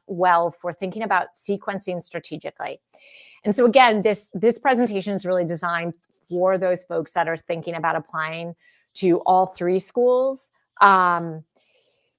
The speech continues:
so it, Harvard, Stanford, and Wharton. But of course, um, you know, maybe not all three, maybe one or two, but one, t-, and, you know, once,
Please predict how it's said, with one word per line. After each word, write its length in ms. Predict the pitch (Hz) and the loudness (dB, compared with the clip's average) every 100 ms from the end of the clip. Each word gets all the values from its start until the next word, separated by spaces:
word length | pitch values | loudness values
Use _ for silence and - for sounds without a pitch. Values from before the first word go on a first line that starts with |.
| - | -14
so 720 | - 220 196 190 190 180 - _ | 2 8 10 8 6 0 -6 _
it, 200 | - - 220 196 - | -4 -2 -2 -4 -6
Harvard, 340 | 196 190 190 185 | 2 2 2 0
Stanford, 360 | 196 180 180 | -2 -2 -2
and 140 | 170 165 | -2 -2
Wharton. 480 | 175 - 240 277 - | -2 -2 -4 -6 -6
But 180 | 196 214 | 2 4
of 120 | 190 | 4
course, 480 | - 214 196 175 - - | 2 2 2 0 -10 0
um, 500 | 202 180 170 175 180 | 2 4 0 -4 -4
you 100 | 190 | -4
know, 60 | 190 | -2
maybe 240 | 175 175 | -2 -2
not 200 | 175 - | -4 -4
all 240 | 170 175 165 | 0 -2 -2
three, 240 | 302 302 262 | -2 0 2
maybe 240 | 208 180 | 0 0
one 200 | 175 180 | -2 -4
or 80 | 170 | -6
two, 420 | - 269 262 226 | -6 -4 -2 0
but 160 | 202 185 | -2 -2
one, 320 | 196 269 285 | -4 -2 -4
t-, 100 | - - | -4 -4
and, 340 | 196 190 185 | -4 -4 -8
you 220 | - 180 | -10 -10
know, 220 | 180 170 170 | -6 -8 -8
once, 480 | 185 185 - - | -6 -6 -8 -16